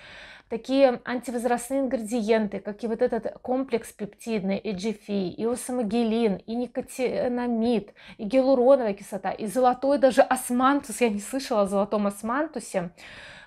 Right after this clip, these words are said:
Но вот, э, после десяти-пятнадцати минут, как они говорят, э, нахождения этой маски на моем лице, такого вот прям увлажнения я не чувствовала.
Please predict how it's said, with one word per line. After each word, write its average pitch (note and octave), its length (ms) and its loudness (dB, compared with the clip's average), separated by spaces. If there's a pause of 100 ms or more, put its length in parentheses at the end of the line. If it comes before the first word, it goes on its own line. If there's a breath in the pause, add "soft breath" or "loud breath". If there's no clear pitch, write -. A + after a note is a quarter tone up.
Но B3+ 300 6
вот, C#4 340 2
э, A#3+ 260 2
после C#4+ 240 -4
десяти-пятнадцати A#3 960 -6
минут, A#3+ 320 -2
как G3+ 180 -6
они A3 160 0
говорят, G3+ 640 2
э, F3+ 500 -6
нахождения G#3 580 -2
этой G#3+ 120 -6
маски G#3 420 -4
на F3+ 80 -4
моем G3+ 280 2
лице, G#3+ 340 -2
такого A3 300 -4
вот G3 400 -6
прям G3+ 280 -8
увлажнения G3 720 -4
я G3 200 0
не G3 180 -2
чувствовала. D4+ 880 0